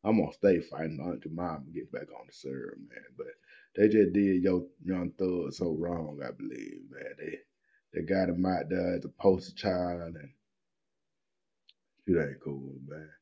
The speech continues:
Um, breaking news, they have announced federal hate crime charges for the Buffalo mass shooting. So old boy will be receiving that brand new hate crime bill.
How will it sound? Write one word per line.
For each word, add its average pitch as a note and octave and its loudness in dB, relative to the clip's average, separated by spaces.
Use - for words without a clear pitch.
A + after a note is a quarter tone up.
Um, G#2 6
breaking B2+ 10
news, C#3 10
they A#2 10
have B2+ 10
announced G#2+ 4
federal A2+ 8
hate A#2+ 6
crime F#2 2
charges G2 4
for G2 6
the F2 2
Buffalo G2 4
mass F#2+ 4
shooting. F2+ 2
So - -4
old G#2+ 8
boy G#2+ 8
will G#2+ 8
be G#2+ 10
receiving F#2 4
that F2+ 0
brand G2 4
new G2 6
hate G#2+ 4
crime A2 4
bill. A#2+ 8